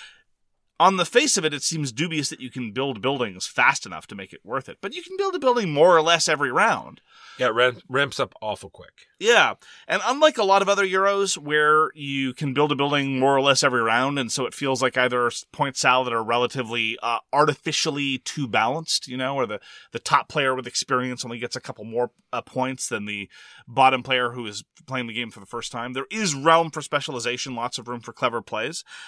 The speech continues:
Speaker 1: I think Deities, i-, so far, uh, seems to be a very, very solid light, w-, light middle Euro game.
Speaker 2: Yeah, uh, Gary Kim has designed quite a few games, only one of which I've played before, Rising Five. It was sort of like a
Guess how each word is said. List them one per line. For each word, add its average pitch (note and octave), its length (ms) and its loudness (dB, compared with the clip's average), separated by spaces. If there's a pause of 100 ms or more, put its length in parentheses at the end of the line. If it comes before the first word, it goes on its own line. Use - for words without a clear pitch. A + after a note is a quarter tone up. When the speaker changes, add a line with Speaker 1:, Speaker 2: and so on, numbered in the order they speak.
(100)
Speaker 1:
I D3+ 100 4
think A3 200 0
Deities, E3+ 560 2
i-, C3+ 120 -6
so F#3+ 240 0
far, C3 540 0
uh, A#2+ 200 -4
seems C#3+ 260 -8
to - 60 -20
be A#2+ 140 -6
a - 20 -10
very, C3 220 -2
very C3 160 -2
solid B2+ 520 0
light, A2 220 -4
w-, A#2 240 -6
light C3 340 0
middle A#2+ 520 2
Euro A#2+ 280 -2
game. - 180 -14 (200)
Speaker 2:
Yeah, E3 160 -2 (200)
uh, G#2 280 -2
Gary C3+ 260 2
Kim C3+ 180 -4
has G#2+ 120 -6
designed G2 400 -6
quite E3+ 200 4
a - 20 -4
few B2 160 -8
games, G2+ 380 -12
only C3 240 -6
one B2+ 200 4
of G#2+ 120 0
which G2+ 160 -8
I've F2+ 120 -6
played A#2 240 -2
before, F2+ 380 -12
Rising B2 400 4
Five. G2 480 -4
It F#2 80 -16
was E2+ 120 -12
sort G2 160 -6
of E2+ 100 -10
like F2+ 160 -10
a E2 220 -8